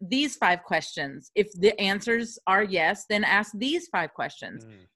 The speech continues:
Speaker 1: And,
Speaker 2: gotcha.
Speaker 1: like, digging into that theologically and practically, what this looks like. And I think a lot of people are ignoring it because they're like,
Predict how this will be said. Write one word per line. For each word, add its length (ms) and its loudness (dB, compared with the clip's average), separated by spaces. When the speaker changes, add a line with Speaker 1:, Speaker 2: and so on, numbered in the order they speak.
Speaker 1:
And, 160 2
Speaker 2:
gotcha. 0 -
Speaker 1:
like, 220 2
digging 520 4
into 500 0
that 300 -2
theologically 720 -2
and 280 4
practically, 720 -2
what 260 0
this 220 -6
looks 200 -8
like. 180 -8
And 100 6
I 100 6
think 240 -2
a 40 4
lot 180 8
of 80 0
people 320 0
are 160 4
ignoring 500 2
it 120 -2
because 280 -4
they're 160 0
like, 440 2